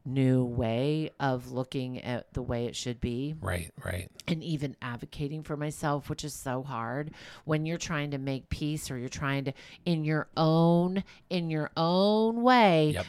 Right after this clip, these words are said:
Speaker 1: you're saying, "I'm just gonna love them. I'm just gonna,
Speaker 2: Yep.
Speaker 1: I'm just gonna try to understand. I'm just gonna try to talk, or I'm just gonna try to," you know, you try different approaches and
Speaker 2: Oh,
Speaker 1: different
Speaker 2: yeah.
Speaker 1: things, and, and you're not under clinical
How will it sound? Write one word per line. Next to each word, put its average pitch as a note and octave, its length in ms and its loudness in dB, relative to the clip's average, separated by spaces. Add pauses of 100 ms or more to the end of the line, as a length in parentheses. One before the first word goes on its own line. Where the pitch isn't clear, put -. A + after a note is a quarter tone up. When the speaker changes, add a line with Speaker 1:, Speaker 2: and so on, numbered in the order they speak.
Speaker 1:
you're E3 100 -2
saying, D3+ 320 -4 (220)
"I'm C#3 120 -6
just - 220 -10
gonna D#3+ 280 -4
love D#3+ 140 -2
them. D#3 220 -4
I'm D#3+ 100 0
just E3 200 -8
gonna, F3 200 -6 (160)
Speaker 2:
Yep. F2+ 180 -2
Speaker 1:
I'm F3 120 -4
just F3 140 -6
gonna G3 120 -4
try F3+ 200 -2
to F#3 80 -2
understand. F3 500 -2
I'm - 80 -10
just - 160 -10
gonna G3+ 100 -6
try G3+ 160 -4
to - 100 -4
talk, F#3+ 240 2
or - 60 0
I'm F3 120 -2
just F3 180 -14
gonna F#3+ 160 -8
try G3 200 -2
to," F3 40 -4 (260)
you G#3 80 0
know, G3 80 4
you F3+ 160 0
try F3 300 4
different F3 340 2
approaches E3+ 540 2
and D#3 120 -6
Speaker 2:
Oh, B2+ 40 4
Speaker 1:
different C3 200 6
Speaker 2:
yeah. - 260 4
Speaker 1:
things, D3 180 -2
and, C#3+ 120 0 (300)
and E3+ 180 -2
you're F3 100 -2
not G3 280 0
under F#3 240 -2
clinical E3 640 -2